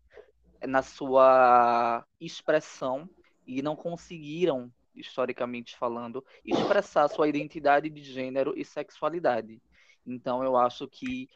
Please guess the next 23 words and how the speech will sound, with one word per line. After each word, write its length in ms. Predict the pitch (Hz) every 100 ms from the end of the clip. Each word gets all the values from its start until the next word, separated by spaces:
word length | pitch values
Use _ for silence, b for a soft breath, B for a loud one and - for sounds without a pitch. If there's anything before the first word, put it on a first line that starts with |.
| _
quando 200 | 139 139
eu 80 | 151
penso 400 | - 135 151 -
em 80 | 135
orgulho 440 | 127 120 123 123 120 -
L 240 | 123 123 120
G 120 | 117
B 120 | 117
T, 360 | 123 131 123 127 b b
eu 100 | 123
penso 380 | 123 - 131 -
na 140 | 139 139
luta, 480 | 131 123 123 -
eu 80 | 120
penso 280 | - 127 -
na 120 | 131
resistência 1040 | 123 147 143 147 - - 127 127 - 143 147 b b b
dessa 260 | 123 -
comunidade 840 | 131 139 131 131 139 120 120 117 120
que 160 | 127 -
foi 120 | 123
historicamente 720 | 127 - 123 131 143 131 123 131
marginalizada 1120 | 127 147 160 151 147 147 139 139 131 151